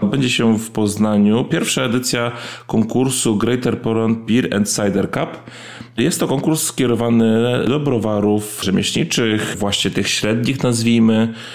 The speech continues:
ale także dużych, oraz do cydrowni. Przypadło nam w udziale bycie szefami jury tego konkursu. No i serdecznie zapraszamy wszystkie browary i cytrownie, które chciałyby zmierzyć się w tej kompetycji.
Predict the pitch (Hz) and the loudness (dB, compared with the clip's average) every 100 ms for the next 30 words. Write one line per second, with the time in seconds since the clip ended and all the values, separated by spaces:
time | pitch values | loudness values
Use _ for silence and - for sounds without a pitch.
0 | - - - 90 151 - 160 131 110 107 | -16 -8 -4 -2 -2 -2 0 2 2 2
1 | 170 262 196 185 196 131 127 127 151 117 | 0 0 0 0 0 0 0 0 0 0
2 | 101 92 98 104 113 - - - - - | 0 2 2 2 -2 -10 -20 -20 -20 -10
3 | - - 147 127 117 110 110 113 110 104 | -8 -4 -2 2 2 4 4 4 2 0
4 | 113 104 - 101 107 107 107 104 101 - | 0 0 0 0 0 0 0 2 0 -4
5 | - - 113 120 - 120 117 113 113 113 | -10 -6 -2 -2 -2 -2 2 4 4 2
6 | 156 208 - 113 113 117 123 117 - 156 | 2 0 0 -2 0 -2 0 -2 0 0
7 | 180 - - - - - 277 285 247 - | 0 -4 -12 -14 -6 -2 0 0 -2 -2
8 | 214 190 190 - 196 170 139 - 131 - | 0 0 0 0 2 2 0 0 -2 -2
9 | 113 110 - - 104 110 104 107 107 104 | -2 -2 -4 -4 0 0 0 2 2 0
10 | 107 104 101 101 95 107 107 - 104 104 | -2 0 4 4 4 2 -2 -2 -2 -2
11 | - 101 101 98 101 101 101 - - - | -2 0 0 2 2 0 -4 -14 -16 -6
12 | 98 107 107 101 101 - 98 98 - 104 | 2 2 4 2 0 0 0 -2 -4 -2
13 | 98 98 98 104 104 104 104 - 135 143 | 2 2 0 0 -2 0 -2 0 -2 0